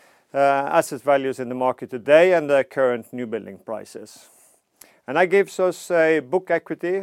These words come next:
of, uh, eight hundred and seventy-five million or thirty-two percent. If we look at our funding portfolio, uh, about fifty percent of that is, uh, uh, from long-term leases,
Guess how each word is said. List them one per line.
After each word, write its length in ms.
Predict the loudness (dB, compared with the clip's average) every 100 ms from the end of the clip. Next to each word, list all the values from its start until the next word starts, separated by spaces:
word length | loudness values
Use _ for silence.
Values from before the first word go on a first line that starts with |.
| -6
of, 380 | 2 2 2 2
uh, 300 | 2 2 -2
eight 180 | -2 -2
hundred 300 | -2 -4 -6
and 120 | -10
seventy-five 640 | -4 -6 -6 -14 0 2 2
million 480 | -4 -6 -6 -8 -16
or 320 | -6 -2 -2 -6
thirty-two 640 | -12 -6 -4 -4 -8 -12 -12
percent. 480 | -12 -14 -16 -16 _ -20 _ _ _ _ _ _ _ _ _ _ _ _ _ _ _ -20 _ _ _ _ _
If 180 | -2 2
we 80 | 2
look 240 | 2 0
at 160 | -4 2
our 340 | 4 6 6
funding 440 | 4 2 2 0 0
portfolio, 800 | 0 0 -2 0 2 0 -2 -6 _ -12
uh, 380 | -4 0 0 -2 _ _ _
about 400 | -6 2 4 4
fifty 300 | 0 -4 -4
percent 480 | -8 -6 -2 -2 -2
of 80 | -10
that 300 | -2 -2 -2
is, 360 | -8 -8 -8 -2
uh, 420 | 0 0 -2 -6 -12 _
uh, 420 | -16 -14 -12 -14
from 460 | -16 -4 -4 -4 -10 -6
long-term 560 | -2 -2 -2 -2 -2
leases, 640 | -2 -6 -6 -4 -6 -6